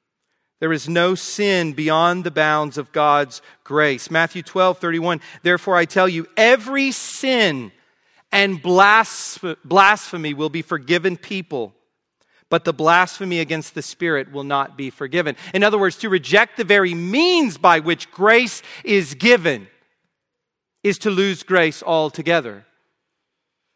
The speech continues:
And that is in the context of the Pharisees rejecting Christ and the clear demonstration of God's work by the Spirit in Christ. But the point I want you to see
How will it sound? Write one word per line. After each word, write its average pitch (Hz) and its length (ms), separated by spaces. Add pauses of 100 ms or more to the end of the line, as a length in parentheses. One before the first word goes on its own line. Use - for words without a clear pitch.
(140)
And 143 100
that 156 120
is 143 100
in 156 100
the 151 60
context 185 840
of 143 180 (260)
the 165 100
Pharisees 185 640
rejecting 156 800
Christ 202 560
and 147 140
the 143 40
clear 214 460
demonstration 175 720 (220)
of 160 200
God's 185 360
work 190 280
by 190 220
the 185 100
Spirit 185 540
in 185 380 (320)
Christ. - 800 (1200)
But 127 100
the 156 80
point 196 260
I 180 40
want 170 240
you 165 60
to 151 100
see 139 580